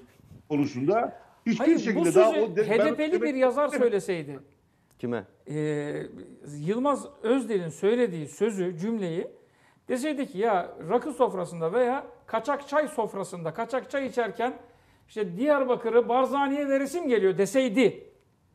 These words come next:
Speaker 2: ne derdik biz o H D P milletvekiline?
Speaker 3: Birazdan diyeceğiz zaten, H D P vekiller de boş durmuyor, onlar da bir şeyler
Speaker 2: Hayır,
Speaker 3: yapıyor.
Speaker 2: Diyar-, bakın Diyarbakır'ı Barzani'ye verelim veya Diyarbakır'da bağımsız bir devlet.
Speaker 3: A B D'ye
Speaker 2: Bakın,
Speaker 3: verelim.
Speaker 2: e,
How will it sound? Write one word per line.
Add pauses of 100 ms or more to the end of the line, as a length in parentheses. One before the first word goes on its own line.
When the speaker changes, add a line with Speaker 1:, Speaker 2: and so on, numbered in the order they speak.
(220)
Speaker 2:
ne
derdik
biz
o
H
D
P
milletvekiline? (960)
Speaker 3:
Birazdan
diyeceğiz
zaten,
H
D
P
vekiller
de
boş
durmuyor,
onlar
da
bir
şeyler
Speaker 2:
Hayır,
Speaker 3:
yapıyor.
Speaker 2:
Diyar-,
bakın
Diyarbakır'ı
Barzani'ye
verelim
veya
Diyarbakır'da
bağımsız
bir
devlet. (320)
Speaker 3:
A
B
D'ye
Speaker 2:
Bakın,
Speaker 3:
verelim. (220)
Speaker 2:
e,